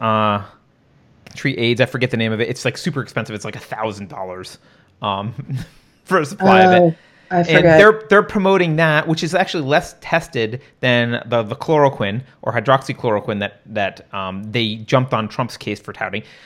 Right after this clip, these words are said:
Speaker 1: Um, the hydroxychloroquine, then chloroquine has actually more anecdotal evidence, um, than the one that they're touting. But they're touting that one, which is, like, a thousand bucks, um, and controlled by the pharmaceutical companies, not the cheap, like, sixty cent one that Trump is touting. So,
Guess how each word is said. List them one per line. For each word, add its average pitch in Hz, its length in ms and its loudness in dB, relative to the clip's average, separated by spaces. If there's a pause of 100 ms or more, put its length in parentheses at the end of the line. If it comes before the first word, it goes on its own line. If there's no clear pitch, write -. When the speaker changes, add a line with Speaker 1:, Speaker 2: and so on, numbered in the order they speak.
(160)
Speaker 1:
Um, 120 240 -2 (160)
the 143 80 -2
hydroxychloroquine, 156 760 0
then 131 120 -2
chloroquine 151 400 -2
has 127 180 -4
actually 127 220 -4
more 151 520 2
anecdotal 113 460 -2
evidence, 101 480 -6 (160)
um, 101 380 -4
than 104 560 -6 (120)
the 117 80 -6
one 110 220 -2
that 104 140 -6
they're 139 160 4
touting. 104 340 -2
But - 100 -14
they're 185 140 2
touting 151 300 2
that 143 200 2
one, 113 140 -2
which 117 160 -6
is, 110 60 -8
like, 110 100 -4
a 113 60 -4
thousand 139 340 0
bucks, 113 260 -2 (440)
um, 113 360 -2
and 120 160 -6
controlled 127 300 -2
by 123 80 4
the 110 100 -4
pharmaceutical 110 520 -8
companies, 104 420 -10 (160)
not 160 440 2
the 123 340 -4
cheap, - 340 -6
like, 120 160 -2
sixty 165 320 -4
cent 131 260 -2 (180)
one 110 320 -4
that 110 120 -4
Trump 135 240 -2
is 117 80 -8
touting. 101 320 -4
So, 120 220 -2